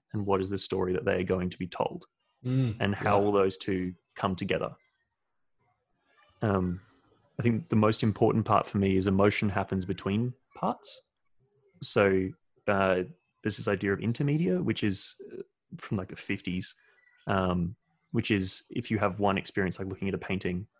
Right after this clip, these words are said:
Speaker 1: and you have another experience, which is reading a book, and the two are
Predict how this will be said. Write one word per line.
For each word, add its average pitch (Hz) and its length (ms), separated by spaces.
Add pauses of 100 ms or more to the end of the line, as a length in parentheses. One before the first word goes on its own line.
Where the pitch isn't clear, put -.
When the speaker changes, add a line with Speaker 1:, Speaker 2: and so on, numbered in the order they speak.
(260)
Speaker 1:
and 98 140
you 95 80
have 95 80
another 95 260
experience, 87 380
which - 100
is 95 80
reading 90 220
a 87 40
book, 90 280 (200)
and 92 400 (540)
the 113 80
two 107 300
are 98 80